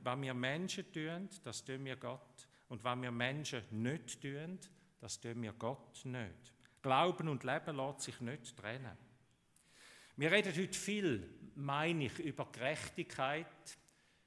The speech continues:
vielleicht mindestens so viel auch über Ungerechtigkeit, aber wenn wir über Gerechtigkeit reden,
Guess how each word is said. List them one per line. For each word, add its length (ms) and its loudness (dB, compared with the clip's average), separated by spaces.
vielleicht 800 -2
mindestens 540 -2
so 60 -2
viel 240 -2
auch 120 4
über 240 -2
Ungerechtigkeit, 1300 -2
aber 220 -4
wenn 160 0
wir 100 0
über 160 -4
Gerechtigkeit 840 0
reden, 320 -2